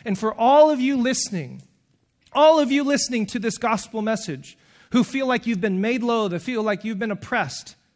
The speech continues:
this is what God does. And in some ways saying that God does this, she is subversively saying, Herod, Caesar, you don't. You're not that great. Go ahead.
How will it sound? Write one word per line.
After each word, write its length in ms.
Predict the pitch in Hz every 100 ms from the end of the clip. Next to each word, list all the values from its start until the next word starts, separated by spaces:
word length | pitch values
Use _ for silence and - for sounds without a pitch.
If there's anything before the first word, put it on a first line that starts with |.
| _ _ _ _ _ _
this 220 | - -
is 80 | -
what 220 | - 135 -
God 280 | - 143 -
does. 640 | - - - _ - - _ _ _ _ _ _ _ _ _ _ _ _ _ _ _ _ _ _ _ -
And 220 | 175 165 -
in 220 | 196 180
some 480 | - - 220 240 220
ways 360 | 196 185 165 - -
saying 540 | 208 196 160 139 135
that 220 | 151 156
God 280 | 170 180 175
does 280 | 160 151 127
this, 240 | 180 202 - - - _ _ _
she 240 | - - 160
is 320 | 139 - -
subversively 840 | 135 127 139 202 - - 147 151
saying, 400 | 135 156 147 135
Herod, 500 | 123 170 196 220 214
Caesar, 640 | 180 - 190 196 208 220 208
you 440 | 139 139 190 185 135 110
don't. 580 | 131 135 131 _ - - _ _ _ _ _ _ _ _ _ _ _
You're 120 | 190
not 240 | 214 233 170
that 180 | 135
great. 400 | 127 120 - - _ _ _ _
Go 120 | 180 240
ahead. 400 | 226 170 -